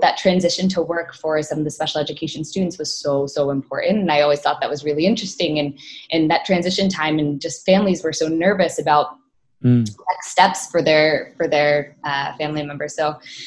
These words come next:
Speaker 1: that was how I kind of got interested in this type of work. I learned about what job coaches did and,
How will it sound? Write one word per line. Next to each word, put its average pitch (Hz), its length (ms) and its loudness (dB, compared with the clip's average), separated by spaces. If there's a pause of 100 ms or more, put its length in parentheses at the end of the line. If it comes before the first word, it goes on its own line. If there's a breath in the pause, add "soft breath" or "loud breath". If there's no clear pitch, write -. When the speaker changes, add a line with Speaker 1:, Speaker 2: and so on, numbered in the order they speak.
(840 loud breath)
Speaker 1:
that 254 180 8
was 226 360 6
how - 340 4
I 214 320 6
kind 208 180 2
of 190 80 0
got 180 140 6
interested 240 340 2
in 269 60 6
this 277 160 2
type 285 160 2
of 294 120 0
work. 302 240 2
I 185 100 4
learned 170 180 2
about 156 260 2
what 165 140 0
job 143 320 2
coaches 170 420 0
did 165 400 4
and, 147 320 2